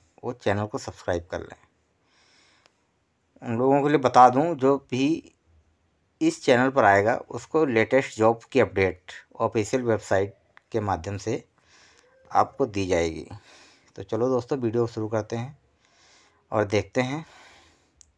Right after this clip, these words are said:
बारह सौ चौरासी वैकेंसी टोटल हैं। ये देखो, आप देख पा रहे होंगे, बारह सौ चौरासी वैकेंसी टोटल हैं ये,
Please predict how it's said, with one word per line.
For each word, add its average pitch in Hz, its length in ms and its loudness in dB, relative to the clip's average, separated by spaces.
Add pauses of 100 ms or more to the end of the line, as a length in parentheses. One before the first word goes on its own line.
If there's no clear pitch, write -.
(680)
बारह 117 360 6
सौ 165 140 2
चौरासी 131 500 4
वैकेंसी 135 420 2
टोटल 101 340 0
हैं। 92 260 -8 (1080)
ये 95 100 -10
देखो, 95 240 -4
आप 98 140 2
देख 98 260 -6
पा 98 120 4
रहे 92 100 -2
होंगे, 95 260 -8 (1120)
बारह 107 360 4
सौ 143 160 -2
चौरासी 120 420 4
वैकेंसी 110 400 -2
टोटल 90 340 -6
हैं 90 180 -10 (2250)
ये, 87 340 -8